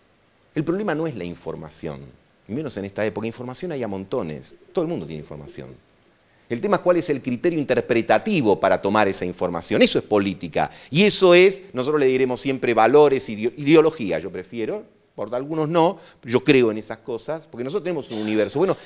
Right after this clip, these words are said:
eso es lo que nos permite interpretar los hechos y darle una dirección y un sentido. Porque la política lo que hace es tomar hechos que aparecen aislados, que parecen desarticulados, etcétera,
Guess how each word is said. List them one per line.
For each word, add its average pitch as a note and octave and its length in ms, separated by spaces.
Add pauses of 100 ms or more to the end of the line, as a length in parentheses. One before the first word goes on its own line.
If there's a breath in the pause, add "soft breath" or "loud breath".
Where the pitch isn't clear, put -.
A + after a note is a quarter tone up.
(120)
eso B3+ 160
es A#3 40
lo F#3+ 80
que D#3+ 80
nos D#3 120
permite G3 340
interpretar D3 880
los D3 300
hechos C#3+ 400 (160 loud breath)
y C#3+ 100
darle G3+ 300
una D3+ 160
dirección C#3+ 420
y F#3+ 60
un E3 80
sentido. C3 640 (920)
Porque D#3 220
la C#3+ 160
política F#3 440
lo D#3 120
que F#3 140
hace D3 400
es - 180
tomar G#3+ 320
hechos F#3+ 320
que B2 120
aparecen E3 480
aislados, C#3+ 640
que A#2+ 100
parecen D#3+ 380
desarticulados, C3 1040
etcétera, D3 540